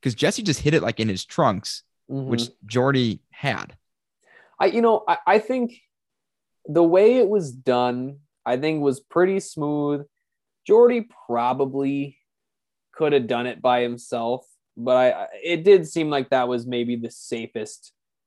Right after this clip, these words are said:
Speaker 2: way. I mean, there was a lot of eyes on them, and I, I think they did well with it. But, but I, Jordy probably could have pulled it off.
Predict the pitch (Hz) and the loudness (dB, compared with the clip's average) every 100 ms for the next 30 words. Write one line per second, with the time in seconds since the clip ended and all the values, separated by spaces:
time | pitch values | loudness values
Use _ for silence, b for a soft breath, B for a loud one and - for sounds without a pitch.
0 | _ _ 110 110 107 107 110 120 123 131 | _ _ -6 -4 -4 -4 -4 -4 -2 0
1 | 131 127 123 120 117 113 151 147 147 139 | 2 2 0 0 0 -2 -2 0 0 -2
2 | 143 139 139 135 131 131 127 127 131 - | -4 -6 -8 -8 -6 -6 -8 -12 -16 -20
3 | - _ _ _ _ - 120 127 123 120 | -20 _ _ _ _ -8 -4 -2 -4 -6
4 | - 117 127 - 156 156 139 131 117 - | -8 -8 -8 -8 -6 -4 -2 -2 -4 -8
5 | - 113 110 - 101 - 127 147 - 170 | -12 -16 -16 -14 -16 -4 -2 -2 -2 0
6 | 156 143 139 139 151 135 143 131 123 - | 0 0 -2 -4 -8 2 4 4 0 -4
7 | - 104 104 101 101 98 _ 101 87 - | -10 -8 -8 -12 -16 -16 _ -16 -16 -20
8 | - - - - | -20 -20 -20 -20